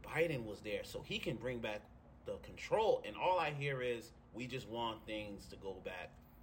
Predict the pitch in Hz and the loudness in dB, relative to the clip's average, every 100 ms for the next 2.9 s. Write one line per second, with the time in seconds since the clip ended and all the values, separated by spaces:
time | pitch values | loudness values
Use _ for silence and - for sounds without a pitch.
0 | - - 98 - 123 104 82 - - - | -16 -12 -10 -6 -2 -2 -2 -8 -14 -12
1 | 101 123 127 120 107 - - - 123 127 | -6 -2 0 0 -2 -8 -20 -10 -2 0
2 | 117 - 117 143 143 139 131 123 123 | 0 0 2 4 2 0 0 -2 -4